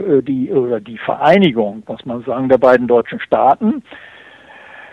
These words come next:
äh, beziehungsweise die Übernahme der D D R durch die B R D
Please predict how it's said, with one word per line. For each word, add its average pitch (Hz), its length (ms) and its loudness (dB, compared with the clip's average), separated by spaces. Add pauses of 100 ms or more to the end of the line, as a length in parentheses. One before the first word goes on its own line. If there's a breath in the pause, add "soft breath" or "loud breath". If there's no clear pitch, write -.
(160 loud breath)
äh, 143 320 6
beziehungsweise 135 880 0
die 120 260 -2
Übernahme 156 720 4
der 127 140 6
D 135 180 2
D 131 80 6
R 123 180 4
durch 123 220 -6
die - 100 -6
B 120 200 -6
R 110 140 -4
D 139 440 4